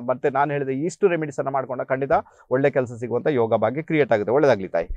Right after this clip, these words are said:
ಕರೆ ಮಾಡೋದಕ್ಕೆ ತುಂಬಾ ತುಂಬಾ ಧನ್ಯವಾದಗಳು, ಅಲ್ವಾ? ಓಕೆ, ಬಂದ್ಮೇಡ ಈಗ, ಈಗ ಏನಾಗುತ್ತೆ ನಮ್ಗೆ ಎಲ್ಲೋ ಒಂದ್ ಕಡೆ, ಅಲ್ವಾ, ದೇವಿಯ ಕೃಪೆನೇ ಇಲ್ಲ,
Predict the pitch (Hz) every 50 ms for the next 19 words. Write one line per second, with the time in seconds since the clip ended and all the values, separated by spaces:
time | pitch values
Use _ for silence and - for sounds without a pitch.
0 | - _ _ - 131 135 151 147 135 127 127 120 117 170 - - 120 117 123 123
1 | 117 123 135 143 117 104 104 107 101 98 90 90 87 85 - - - - 139 165
2 | 156 107 98 - _ - _ _ _ - - 151 175 190 185 160 160 180 202 214
3 | 220 233 220 208 214 208 240 240 226 214 - - 131 127 156 196 214 220 214 214
4 | 208 208 196 185 196 190 190 190 196 196 196 196 190 185 175 185 185 175 117 185
5 | 180 165 147 139 160 170 165 170 170 147 151 156 - 160 151 156 151 151 151